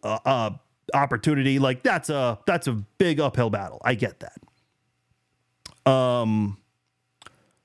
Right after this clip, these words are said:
but man, give him the thousand yards. He just needs one big catch. Uh, yeah, Denny, it's a six-figure salary, and you're, it's only half a season. Now, do any of these referees work,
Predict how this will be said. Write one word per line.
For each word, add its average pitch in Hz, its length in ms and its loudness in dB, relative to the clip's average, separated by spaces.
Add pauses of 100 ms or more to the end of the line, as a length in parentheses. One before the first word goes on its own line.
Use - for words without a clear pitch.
(120)
but 170 140 2
man, 196 140 2
give 247 140 0
him 170 80 0
the 123 100 0
thousand 101 400 -4
yards. 95 460 -10
He 208 160 2
just 175 160 0
needs 135 140 2
one 139 220 0
big 139 180 -2
catch. - 500 -8 (1200)
Uh, 151 120 4
yeah, 277 220 2
Denny, 208 280 2
it's 208 320 2
a 196 60 0
six-figure 277 500 -2
salary, 190 560 0
and 175 140 2
you're, 180 180 2
it's 160 340 0
only 247 220 -2
half 170 280 0
a 110 60 0
season. 131 480 0 (200)
Now, 165 380 2
do 147 200 2
any 196 160 2
of 196 60 0
these 180 200 2
referees 190 800 0 (580)
work, 185 580 0